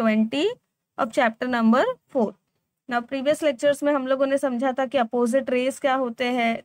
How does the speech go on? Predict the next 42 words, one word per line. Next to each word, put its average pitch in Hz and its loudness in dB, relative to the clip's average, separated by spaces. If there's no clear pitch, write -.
then 277 0
complementary 240 0
angles, 226 2
supplementary 226 0
angles 220 2
and 233 -2
angles 254 -2
in 262 -2
a 254 -2
linear 233 0
pair 247 4
भी 254 -2
मैंने 240 0
समझाया 226 0
था। 277 -2
तो 311 4
practice 277 -2
set 294 0
twenty 277 0
स्टार्ट 247 0
करने 254 -2
से 277 -2
पहले 247 2
हम 269 0
समझेंगे 240 0
कि 302 -2
अपोजिट 262 2
एंगल्स 254 -2
क्या 262 0
होता 240 0
है, 240 2
vertically 262 2
opposite 262 -2
angles 226 -2
क्या 240 2
होता 220 0
है 247 0
and - -6
angles 254 -4
in 285 0
a 392 4
linear 247 2